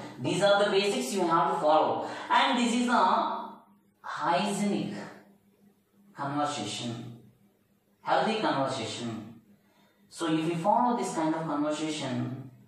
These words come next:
you know the minimum basics and minimum communication skills. So as you are pursuing engineering, you will have to maintain this kind of basics.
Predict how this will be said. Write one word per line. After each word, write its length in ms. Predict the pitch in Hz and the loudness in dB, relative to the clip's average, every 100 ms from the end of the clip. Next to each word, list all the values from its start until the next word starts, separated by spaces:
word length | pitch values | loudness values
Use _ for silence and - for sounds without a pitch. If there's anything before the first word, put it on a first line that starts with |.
| _ _ _ _ - | _ _ _ _ -6
you 160 | 156 | -2
know 180 | 170 165 | 0 0
the 100 | 147 | -2
minimum 420 | 143 147 170 170 | -2 -2 -2 -2
basics 680 | 135 127 131 143 - - - - | -2 -4 -6 -6 -8 -14 -16 -8
and 160 | 127 | -6
minimum 360 | 139 147 156 156 | -4 -4 -2 -2
communication 680 | 139 135 143 143 123 120 - | -2 -4 -4 -6 -8 -8 -8
skills. 600 | - - - - - - _ _ _ _ _ | -10 -14 -14 -16 -18 -20 _ _ _ _ _
So 160 | - | -6
as 240 | - 156 156 | -2 0 0
you 60 | |
are 120 | 143 143 | -2 0
pursuing 360 | 147 143 147 143 | 0 -2 -2 -2
engineering, 840 | 131 127 127 127 123 120 117 - - - - _ _ _ _ 202 202 _ _ 202 _ 202 202 _ _ _ _ _ _ _ _ _ - | -2 -2 0 0 0 -2 -4 -8 -12 -18 -20 _ _ _ _ _ _ _ _ _ _ _ _ _ _ _ _ _ _ _ _ _ -10
you 120 | 127 | -6
will 140 | 131 | -4
have 300 | 131 135 160 | -2 -2 -2
to 100 | 151 | -4
maintain 400 | 127 139 165 165 | -4 -4 -4 -4
this 140 | 131 - | -4 -6
kind 160 | 127 123 | -6 -6
of 140 | 120 | -6
basics. 680 | 117 110 - - - - | -6 -6 -10 -12 -14 -16